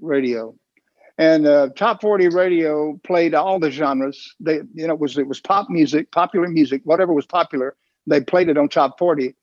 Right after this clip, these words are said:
And so I was kind of a product of that when I first got into the band when I was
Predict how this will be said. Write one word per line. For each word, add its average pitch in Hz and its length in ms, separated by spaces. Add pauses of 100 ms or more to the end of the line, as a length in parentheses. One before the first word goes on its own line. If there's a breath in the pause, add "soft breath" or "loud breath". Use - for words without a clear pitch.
(200)
And 156 100
so 175 120
I 196 100
was 185 120
kind 196 160
of 160 80
a 143 80
product 180 540
of 139 100
that 147 280
when 139 100
I 139 140
first 160 240
got 160 160
into 156 200
the 139 100
band 147 320
when 131 100
I 135 100
was 131 140